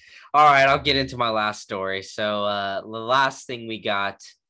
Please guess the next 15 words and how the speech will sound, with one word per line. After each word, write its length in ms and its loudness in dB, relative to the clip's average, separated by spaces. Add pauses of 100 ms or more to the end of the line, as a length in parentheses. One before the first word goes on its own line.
(380)
uh, 60 -8
on 400 -2
the 80 -6
docket 440 -6
here 360 -8
is 200 -8
that 180 -8
the 80 -10
U 240 0
S 120 0
senators 520 -4
are 40 -8
now 320 -6
introducing 920 -8 (120)
legislation 840 -4